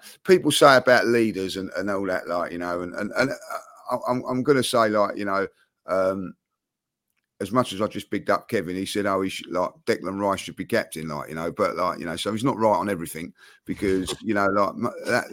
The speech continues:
that, that was a captain's performance in a different way of just shouting and screaming, just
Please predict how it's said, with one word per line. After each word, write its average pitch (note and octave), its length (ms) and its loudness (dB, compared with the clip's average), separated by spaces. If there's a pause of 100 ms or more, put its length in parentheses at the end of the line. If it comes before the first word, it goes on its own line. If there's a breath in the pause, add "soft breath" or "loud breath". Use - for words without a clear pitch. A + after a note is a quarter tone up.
(120)
that, D#3 200 0 (600)
that E3 180 4
was D3 140 2
a C#3 40 0
captain's - 520 -2
performance A2 840 -2 (460)
in B2 120 4
a A2+ 40 0
different B2+ 400 2
way A2+ 280 8
of G2+ 120 0
just A#2 180 -2
shouting A2+ 440 2
and G2+ 100 -2
screaming, F#2 520 -2
just - 340 -8